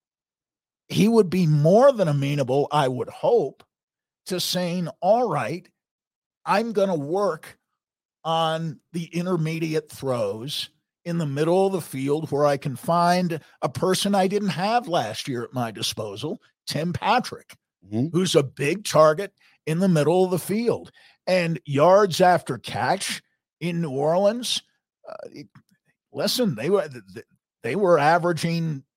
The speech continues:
Speaker 1: uh, five point eight yards, uh, after the catch, uh, in the last five years that Sean Payton was
Speaker 2: And
Speaker 1: the
Speaker 2: here's where the
Speaker 1: coach.
Speaker 2: Broncos have a secret weapon. We saw the way that, the way that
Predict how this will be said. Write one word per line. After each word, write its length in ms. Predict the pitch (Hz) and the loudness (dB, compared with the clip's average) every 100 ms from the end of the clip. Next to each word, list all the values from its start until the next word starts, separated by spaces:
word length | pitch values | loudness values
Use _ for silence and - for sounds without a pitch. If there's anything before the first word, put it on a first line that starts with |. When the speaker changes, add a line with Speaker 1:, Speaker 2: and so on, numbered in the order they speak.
| _ _ 127 | _ _ -16
Speaker 1:
uh, 100 | 139 | -16
five 420 | 120 - 143 175 151 | -6 0 2 2 0
point 300 | 170 175 160 | -2 0 0
eight 260 | 180 180 | 0 -2
yards, 680 | 139 143 170 175 175 139 - - _ _ - | 0 4 4 2 -2 -6 -10 -12 _ _ -2
uh, 160 | 156 139 | 0 2
after 360 | 170 185 214 | 0 0 -6
the 100 | 170 | -8
catch, 680 | - 160 196 214 - - - _ _ _ _ - | -8 -4 -2 -2 -6 -12 -14 _ _ _ _ -20
uh, 60 | 113 185 | -10 -6
in 140 | 180 | -2
the 80 | 175 | 2
last 340 | 175 175 - | 2 2 -2
five 320 | - 170 165 | -2 0 0
years 300 | 170 175 170 | -2 -2 -4
that 120 | 165 135 | -6 -6
Sean 280 | 190 170 | -4 -4
Payton 300 | 165 175 170 | -2 -4 -4
was 140 | 175 131 | -6 -2
Speaker 2:
And 100 | 131 | 2
Speaker 1:
the 40 | |
Speaker 2:
here's 160 | 165 196 | 4 6
where 160 | 240 180 | 6 4
the 80 | |
Speaker 1:
coach. 60 | 147 | 2
Speaker 2:
Broncos 380 | 131 127 127 113 | 0 -2 -4 -2
have 120 | 117 | -4
a 40 | |
secret 260 | 104 123 98 | -4 -8 -4
weapon. 320 | 107 123 82 | -2 -2 -4
We 120 | 104 | -4
saw 380 | 131 - 147 127 | -4 0 2 2
the 100 | 117 | 0
way 220 | 107 110 | -4 -6
that, 240 | 92 104 - | -6 -12 -12
the 280 | 107 95 95 _ | -14 -12 -18 _
way 200 | 101 135 | -4 -2
that 160 | 143 | 0